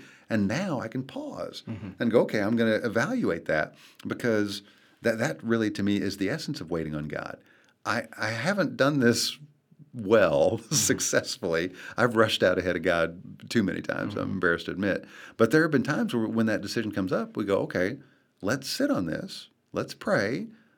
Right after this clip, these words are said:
Speaker 1: Let's see if we see God leading us one direction or the other." And, and I say us 'cause Christina and I do this a lot.
Speaker 2: Of course, yeah.
Speaker 1: And, and, and so in that, I, I just,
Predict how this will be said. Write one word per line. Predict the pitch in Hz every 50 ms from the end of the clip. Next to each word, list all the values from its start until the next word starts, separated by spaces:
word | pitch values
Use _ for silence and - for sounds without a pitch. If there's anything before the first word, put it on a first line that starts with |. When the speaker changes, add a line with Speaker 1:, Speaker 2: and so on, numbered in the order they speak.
| _ _ -
Speaker 1:
Let's | 101 98 - -
see | - 95 101
if | 117 - -
we | 165 160
see | - - 180
God | 143 139 131 131 135
leading | 113 113 117 117 117 123
us | 131 -
one | 117 113 117
direction | 113 110 117 117 - 143 147
or |
the | 143 113 90
other." | 78 87 98 104
And, | 92 90
and | 80 80 80 73
I | 78
say | 80 - 85 80
us | 85 87 85 85 -
'cause | - - 80
Christina | - - 78 80 98 95 90 80
and | 71
I | 73 78
do | 76 78 76
this | 80 82 78 - - -
a | - 71
lot. | 87 92 87 80 - - - -
Speaker 2:
Of | - -
course, | - 117 104 92 - -
yeah. | 107 104 101 -
Speaker 1:
And, | 104 107 101 104
and, | 110 110 113
and | 113 107 101
so | - 113 -
in | - 175 240 240 -
that, | 87 80 82 95 123 - - - _ _ _ _ _ _ _ _ _ _ _ _ _ - -
I, | 131 - - - - - - -
I | 202
just, | 254 311 - -